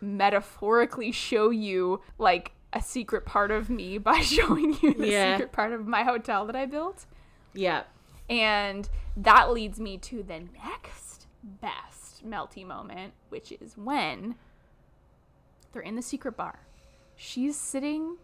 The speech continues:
Speaker 1: at one of the stools. It's candlelight. <laughs> There's jazz playing or something. Something like Father John Misty is playing or something.
Speaker 2: <laughs>
Speaker 1: And then, <laughs>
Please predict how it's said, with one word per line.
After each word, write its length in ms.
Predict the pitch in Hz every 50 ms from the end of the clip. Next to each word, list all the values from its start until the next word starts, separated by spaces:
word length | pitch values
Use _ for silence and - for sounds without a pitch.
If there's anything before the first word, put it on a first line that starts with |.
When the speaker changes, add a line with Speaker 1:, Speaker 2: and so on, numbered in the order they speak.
| _ _ _ - -
Speaker 1:
at 200 | 214 208 - - - - - - -
one 220 | - 220 220 220 220
of 100 | 214 208
the 60 | -
stools. 540 | 202 - - - - - - - - - - - - - - - - - - - - - - - - - - - - - - _ - - -
It's 140 | - 202 -
candlelight. 580 | - - - 220 214 208 - - - - - - - - _ - _ _ _ - - - _ -
<laughs> 680 | - - - - - - - - - - - - - -
There's 160 | 277 247 -
jazz 340 | - - 240 - - 262 -
playing 480 | - - 285 233 247 233 226 226 262 - -
or 80 | - 240
something. 380 | - - - - 208 - - - - _ _ _ _
Something 560 | - - - - - - - - 233 214 202 190
like 160 | - - 220 - _ _ _ _ _ - - - - - - - - - 254 254 277
Father 220 | 302 226 233 233
John 320 | 233 214 254 190 185 185 180
Misty 340 | 147 - - - - 175 165
is 120 | 202 220 - -
playing 240 | 220 175 151 - -
or 60 | -
something. 380 | - - - - - - 202 - -
Speaker 2:
<laughs> 60 | - - - - - - 587 - -
Speaker 1:
And 220 | 220 233 262 240 233
then, 200 | 240 240 262
<laughs> 40 | -